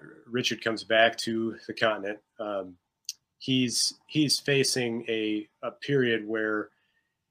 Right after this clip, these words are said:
you've had enough dissemination of these, these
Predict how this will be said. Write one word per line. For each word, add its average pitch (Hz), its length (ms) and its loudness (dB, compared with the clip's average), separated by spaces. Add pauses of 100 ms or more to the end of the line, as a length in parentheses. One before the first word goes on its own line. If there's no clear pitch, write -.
(140)
you've 127 180 0
had 127 240 4
enough 117 600 0 (220)
dissemination 113 840 2
of 101 140 0
these, - 500 -2
these 98 280 -6